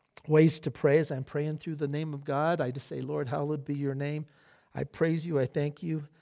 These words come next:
Yahweh Shammah, for always being present in my life. And I thank you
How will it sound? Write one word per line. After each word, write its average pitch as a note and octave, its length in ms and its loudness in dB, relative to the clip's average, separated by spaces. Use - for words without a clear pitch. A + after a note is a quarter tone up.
Yahweh C#3+ 320 2
Shammah, D#3 380 -4
for C#3+ 160 -8
always D3+ 360 0
being E3+ 220 -4
present D#3+ 380 -2
in D#3+ 80 -4
my D#3 120 -4
life. D#3 280 -2
And C#3 120 -6
I B2+ 100 -2
thank E3 440 -2
you E3+ 260 0